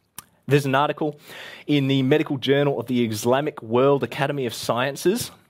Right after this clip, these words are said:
Uh, it's written by a, a pediatric expert in fevers at the Royal College of Paediatrics in London. Doctor, big doctor. This is what he says. "The oldest civilizations, Egyptian,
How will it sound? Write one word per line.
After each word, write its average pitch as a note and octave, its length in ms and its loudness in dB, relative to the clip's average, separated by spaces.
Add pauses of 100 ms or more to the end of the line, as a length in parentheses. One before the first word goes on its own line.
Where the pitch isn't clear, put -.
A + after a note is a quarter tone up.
(140)
Uh, G2+ 220 -2
it's G#2+ 220 -8
written F#3 420 -2 (260)
by A2 200 2
a, G2 320 0
a G2 200 -4 (140)
pediatric C3+ 720 0
expert A2+ 460 -2
in G#2 180 -6
fevers A#2+ 720 -2 (380)
at G#2+ 220 -4
the G#2+ 60 -8
Royal B2 340 2
College A#2+ 400 -4
of F#2 140 -12
Paediatrics A#2 760 -4
in F#2+ 180 -8
London. F2 420 -4 (1000)
Doctor, - 420 -4 (640)
big F#2 220 -6
doctor. - 320 -6 (580)
This C#3+ 160 0
is D#3+ 100 -6
what D3+ 140 2
he C3+ 60 -8
says. F#2+ 320 -4 (1500)
"The C3 160 4
oldest F#3 320 0
civilizations, C#3+ 800 -2 (520)
Egyptian, E3+ 600 -2